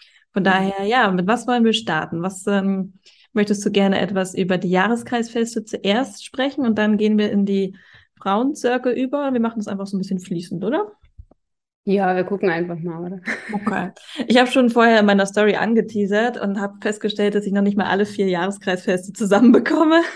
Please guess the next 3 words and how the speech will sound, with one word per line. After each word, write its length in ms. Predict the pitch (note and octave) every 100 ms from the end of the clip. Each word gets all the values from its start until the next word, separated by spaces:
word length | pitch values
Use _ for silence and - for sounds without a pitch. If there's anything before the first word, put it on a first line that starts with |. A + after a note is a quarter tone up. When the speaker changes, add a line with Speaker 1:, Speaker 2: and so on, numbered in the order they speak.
| F#4+ - G#4+ E4
Speaker 1:
<laughs> 1300 | C4+ F4 C#4+ B4 - - - - - - F#4+ -
Von 160 | D4+ D4
daher 420 | D4+ D4 C4+ C#4